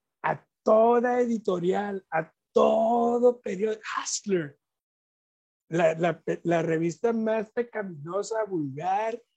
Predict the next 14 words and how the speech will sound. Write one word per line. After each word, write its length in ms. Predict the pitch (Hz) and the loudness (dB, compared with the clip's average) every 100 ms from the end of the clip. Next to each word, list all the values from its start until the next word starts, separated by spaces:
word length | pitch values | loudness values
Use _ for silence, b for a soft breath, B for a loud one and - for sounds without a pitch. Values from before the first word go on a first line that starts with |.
| _ _ | _ _
y, 220 | 170 185 - | -12 -12 -10
y, 280 | 165 165 | -12 -6
y 40 | 160 | -6
rechazada 1080 | 160 160 - 170 156 - 170 156 180 226 226 | -4 -6 -6 -4 -4 -2 0 4 4 2 0
por 260 | 214 165 | -4 -6
todo 220 | 151 180 196 | -2 0 0
el 60 | |
mundo, 380 | 185 196 220 233 | -2 -4 -4 -4
pero 280 | 175 160 147 | -6 -6 -8
admirada 680 | 139 143 127 135 156 170 | -10 -18 -14 -10 -8 -10
por 200 | - 135 - | -12 -16 -10
todos 380 | 147 160 165 | -8 -8 -10
también, 540 | - 131 135 202 302 - _ _ _ _ | -12 -12 0 0 0 -4 _ _ _ _
¿no? 480 | - 151 220 320 359 | -8 0 2 2 0